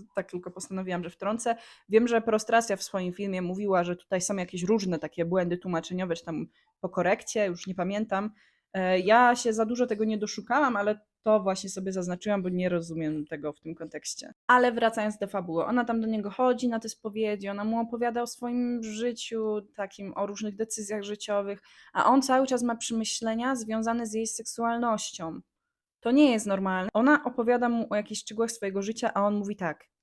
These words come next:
Y, znaczy nie mówi, tylko myśli. Jej głos był seksowny, jej śmiech był jeszcze seksowniejszy, ale nic nie mogło się równać z jej wyglądem. On patrzy na nią tak typowo jako na obiekt seksualny,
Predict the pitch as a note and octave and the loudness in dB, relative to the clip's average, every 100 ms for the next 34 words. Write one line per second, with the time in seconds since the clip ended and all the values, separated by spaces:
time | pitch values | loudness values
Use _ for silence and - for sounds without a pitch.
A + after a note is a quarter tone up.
0 | F#3+ F#3+ G3 G#3 A3 A3+ A#3 G3+ F3+ F#3+ | 0 2 2 2 2 4 4 2 0 -6
1 | F#3+ G3 F3 - - - _ _ _ _ | -6 -4 -6 -8 -14 -18 _ _ _ _
2 | _ _ - G#3+ F#3 A3 A#3 F#3 - F3+ | _ _ -2 -2 2 0 0 -4 -6 -8
3 | - _ - - F#3 _ G3 G3 - A#3 | -14 _ -14 -14 -14 _ -6 -4 0 0
4 | A#3+ F#3+ F#3 G#3+ - F#3+ F3 - _ E3+ | 0 -2 0 -2 -4 -8 -8 -10 _ -6
5 | D3+ - - - _ _ - F#3+ G3+ B3 | -4 -6 -12 -20 _ _ -2 0 2 2
6 | G#3 G3 G3+ F#3+ F#3+ F#3 G3 F3+ E3+ E3+ | 0 -2 -2 -2 -2 -2 -2 -4 -4 -6
7 | F3+ F#3 D#3+ D3+ D3 - A#3 A#3+ D4 - | -4 -4 -2 -4 -6 0 2 6 6 8
8 | D#4 C#4 D4 C#4+ C#4 - - C4 C4+ C4 | 6 10 10 8 2 -6 -6 4 6 6
9 | C#4 B3 B3 A#3 A3+ - A3 A3+ - G#3+ | 4 2 2 0 0 0 0 0 -2 -6
10 | - _ F#3+ F3 D#3+ D#3 | -8 _ -2 0 0 -4